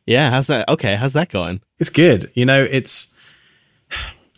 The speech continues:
Speaker 2: it's a good way to, to work out some frustrations, kneading that dough. I'll tell you what.
Speaker 1: So, so are you telling me you've bought into the pandemic craze of making sourdough, or is this bread for something else?
Speaker 2: This isn't sourdough. I'm not a hipster,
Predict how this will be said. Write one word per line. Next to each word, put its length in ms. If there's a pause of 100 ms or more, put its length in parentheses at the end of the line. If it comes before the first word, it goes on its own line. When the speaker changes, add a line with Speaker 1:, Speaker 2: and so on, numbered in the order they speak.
(120)
Speaker 2:
it's 160
a 40
good 200
way 320
to, 460
to 140
work 320
out 160
some 140
frustrations, 840
kneading 380
that 220
dough. 260 (240)
I'll 80
tell 160
you 80
what. 280
Speaker 1:
So, 160 (440)
so 140
are 20
you 140
telling 280
me 80
you've 260
bought 200
into 140
the 100
pandemic 520
craze 420
of 160
making 260
sourdough, 400
or 260
is 140
this 140
bread 280
for 140
something 300
else? 400
Speaker 2:
This 120
isn't 300
sourdough. 560
I'm 120
not 180
a 20
hipster, 520